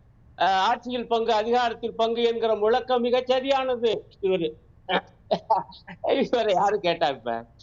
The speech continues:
அப்ப அவங்களுக்கு எப்படி ஒரு துடிப்பு, எப்படி ஒரு நப்பாசை இருக்கு என்பதையும் நாம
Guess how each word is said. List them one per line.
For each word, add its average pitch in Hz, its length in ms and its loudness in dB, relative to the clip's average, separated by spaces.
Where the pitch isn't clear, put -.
அப்ப 240 580 0
அவங்களுக்கு 247 640 0
எப்படி 196 300 -4
ஒரு 180 280 0
துடிப்பு, 165 480 0
எப்படி 170 340 0
ஒரு 147 220 2
நப்பாசை 139 600 0
இருக்கு 139 360 -2
என்பதையும் 131 520 0
நாம 123 300 0